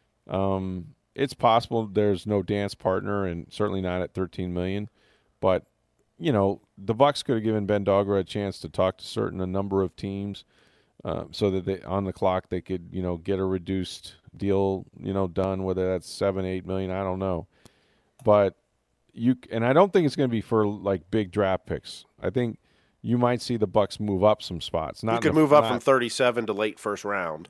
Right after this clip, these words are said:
Speaker 1: That's what I think. Thirty-seven to thirty-two to New England. You know what I mean? That sort of thing. Like,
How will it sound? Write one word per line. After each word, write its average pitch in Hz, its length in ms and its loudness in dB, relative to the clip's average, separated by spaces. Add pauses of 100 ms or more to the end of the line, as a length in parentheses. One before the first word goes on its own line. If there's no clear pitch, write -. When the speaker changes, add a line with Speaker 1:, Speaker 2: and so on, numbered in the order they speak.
Speaker 1:
That's 131 480 4
what 123 100 4
I 104 140 4
think. 85 260 -6
Thirty-seven 139 520 4
to 110 60 -2
thirty-two 131 840 0
to 120 180 0
New 107 180 0
England. 82 380 -4
You 92 140 -4
know 113 80 4
what 110 80 4
I - 20 2
mean? 110 140 2
That 117 220 2
sort 113 260 0
of 98 100 0
thing. 98 240 -4
Like, 90 220 -4